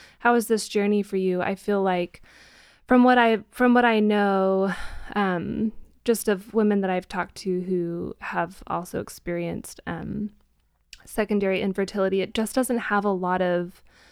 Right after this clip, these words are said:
uh, hospitality in the normal ground of conversation as a part of how you are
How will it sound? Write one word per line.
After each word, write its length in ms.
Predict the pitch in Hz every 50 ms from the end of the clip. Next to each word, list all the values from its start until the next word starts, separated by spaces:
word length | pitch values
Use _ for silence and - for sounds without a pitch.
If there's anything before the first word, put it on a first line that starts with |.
| _ _ _ _ _ _ _ _ _ -
uh, 460 | 180 180 170 165 160 160 165 165 -
hospitality 960 | - - - 196 185 - - 220 196 - 196 190 196 208 214 202 202 190 185 180
in 460 | - - 202 185 180 180 185 185 175
the 100 | - 202
normal 300 | 185 190 185 180 190 190
ground 280 | 175 185 180 180 180 175
of 80 | 185 185
conversation 840 | - 190 175 170 175 170 - 175 170 180 - - - - - 226 214 - - - - - - -
as 240 | 190 185 185 180 190
a 80 | 180
part 320 | - - - - 180 175 170
of 80 | 165
how 220 | - - - 175 170
you 220 | 175 180 175 -
are 400 | - 165 156 - - 175 190 190